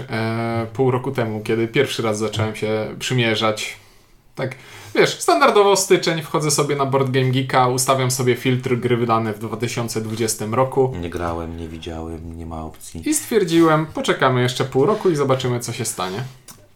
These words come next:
Speaker 2: I ja powiem w ten sposób, mo-, ja może inaczej powiem. E, kurde, tych gier było wydanych dużo, ale no wiecie, jaki jest teraz też dostęp. No dostęp jest też taki, że praktycznie, pff,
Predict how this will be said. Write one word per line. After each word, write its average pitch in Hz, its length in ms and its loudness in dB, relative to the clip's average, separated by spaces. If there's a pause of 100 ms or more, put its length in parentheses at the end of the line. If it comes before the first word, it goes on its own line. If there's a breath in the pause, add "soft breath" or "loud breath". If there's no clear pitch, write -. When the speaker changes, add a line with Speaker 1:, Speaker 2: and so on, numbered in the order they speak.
(200)
Speaker 2:
I 90 460 -4
ja 120 160 2
powiem 165 220 4
w 151 60 -8
ten 135 100 2
sposób, - 400 -2
mo-, 104 120 0
ja 110 80 2
może 113 180 2
inaczej 95 320 0
powiem. 80 360 -6 (120)
E, 87 580 -4 (220)
kurde, 120 240 2
tych 95 120 0
gier 147 240 2
było 123 120 4
wydanych 107 320 2
dużo, 98 440 0 (320 loud breath)
ale 156 140 4
no 170 100 0
wiecie, 165 200 0
jaki - 140 -2
jest - 120 -4
teraz 92 220 -4
też 85 140 -6
dostęp. 80 380 -8
No 95 80 -6
dostęp 127 300 -2
jest 107 140 -10
też 101 120 -8
taki, 104 280 -2
że 95 180 -6
praktycznie, 92 640 -6 (1000 loud breath)
pff, - 240 -8